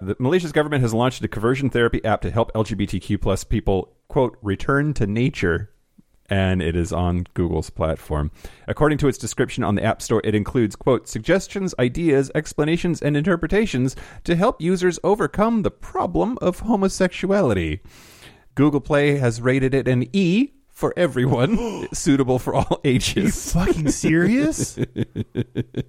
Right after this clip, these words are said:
Speaker 2: Wow.
Speaker 1: Yeah, yeah, yeah, yeah, yeah,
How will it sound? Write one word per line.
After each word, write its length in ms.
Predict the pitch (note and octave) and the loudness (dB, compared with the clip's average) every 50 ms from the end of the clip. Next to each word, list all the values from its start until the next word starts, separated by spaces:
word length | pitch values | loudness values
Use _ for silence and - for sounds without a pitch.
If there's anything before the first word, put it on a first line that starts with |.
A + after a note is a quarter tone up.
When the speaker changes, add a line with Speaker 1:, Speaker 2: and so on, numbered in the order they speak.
| - - B2 - _ - C3+ | -8 -12 -12 -10 _ -10 -8
Speaker 2:
Wow. 920 | - G#2 - - - - - - A#3+ G#3+ C#3 D3+ C3+ C3+ C3+ B2 B2+ - - - | -8 -6 -4 -2 -2 -2 -2 -4 -4 -4 -4 -4 -4 -4 -4 -6 -6 -6 -6 -4
Speaker 1:
Yeah, 720 | F2 E2+ E2 E2 D#2+ D#2+ D#2+ D#2 D#2 D2 D2 D2 D2 - - - | -2 0 2 2 2 2 2 2 2 2 0 0 -2 -4 -8 -6
yeah, 640 | - E2 D#2 - - - - - - - - - - - - | -4 -4 -4 -4 -4 -6 -8 -8 -8 -10 -10 -10 -12 -14 -14
yeah, 460 | - - - B1 - - - - - - - | -12 -10 -10 -10 -10 -10 -10 -12 -12 -10 -6
yeah, 340 | - A#2 A#2 A#2 A#2 A2+ - - | -4 -2 0 0 0 0 -2 -2
yeah, 300 | - E3+ F3 E3 E3 C#3 | -2 0 0 0 0 -2